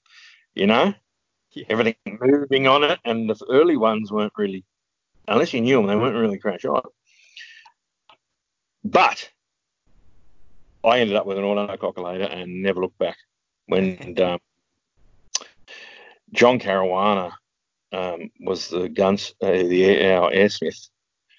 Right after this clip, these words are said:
Speaker 1: and he was just magic with them. And we all ran auto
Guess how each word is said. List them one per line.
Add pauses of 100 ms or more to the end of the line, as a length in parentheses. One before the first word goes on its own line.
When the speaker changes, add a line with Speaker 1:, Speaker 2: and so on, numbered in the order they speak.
(320)
Speaker 1:
and
he
was
just
magic
with
them. (420)
And
we
all
ran
auto